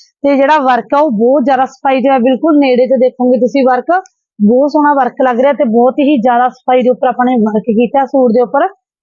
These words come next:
ਬਹੁਤ ਸੋਹਣੀ ਫਿਨਿਸ਼ਿੰਗ ਆਉਂਦੀ ਹੈ ਸੂਟ ਦੀ। ਤੇ ਤੁਸੀਂ ਦੇਖੋਗੇ ਸੇਮ ਇਹਦੇ ਬਾਜ਼ੂਆਂ ਦਾ ਡਿਜ਼ਾਈਨ ਆ, ਦੇਖੋ ਢਾਈ ਮੀਟਰ ਦੀ ਸ਼ਰਟ ਹੈ ਇਹ, ਉੱਪਰ ਨੀਚੇ ਜਿਹੜੇ ਇਹਦੇ ਬਾਜ਼ੂ ਆਪਾਂ ਨੇ ਰੈਡੀ ਕੀਤੇ ਨੇ,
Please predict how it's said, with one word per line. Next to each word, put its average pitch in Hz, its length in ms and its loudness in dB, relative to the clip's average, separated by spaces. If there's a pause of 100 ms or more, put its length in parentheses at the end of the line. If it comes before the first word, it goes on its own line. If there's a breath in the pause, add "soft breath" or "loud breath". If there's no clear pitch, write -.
(240)
ਬਹੁਤ 247 240 2
ਸੋਹਣੀ 294 260 0
ਫਿਨਿਸ਼ਿੰਗ 262 460 0
ਆਉਂਦੀ 254 300 0
ਹੈ 254 60 0
ਸੂਟ 262 260 0
ਦੀ। 302 160 0 (600)
ਤੇ 254 100 0 (340)
ਤੁਸੀਂ 247 220 -2
ਦੇਖੋਗੇ 254 440 0
ਸੇਮ 262 340 0
ਇਹਦੇ 277 220 2 (220)
ਬਾਜ਼ੂਆਂ 220 420 -2
ਦਾ 254 120 0
ਡਿਜ਼ਾਈਨ 247 280 0
ਆ, 269 60 0
ਦੇਖੋ 220 340 -4 (480)
ਢਾਈ 285 160 0
ਮੀਟਰ 269 260 0
ਦੀ 247 140 2
ਸ਼ਰਟ 233 340 -2
ਹੈ 269 60 0 (100)
ਇਹ, 330 80 -4
ਉੱਪਰ 262 300 -2
ਨੀਚੇ 247 300 -2
ਜਿਹੜੇ 240 180 0
ਇਹਦੇ 262 200 0
ਬਾਜ਼ੂ 214 300 -2
ਆਪਾਂ 240 180 -4
ਨੇ 233 140 0
ਰੈਡੀ 208 280 0
ਕੀਤੇ 262 320 -2
ਨੇ, 294 100 0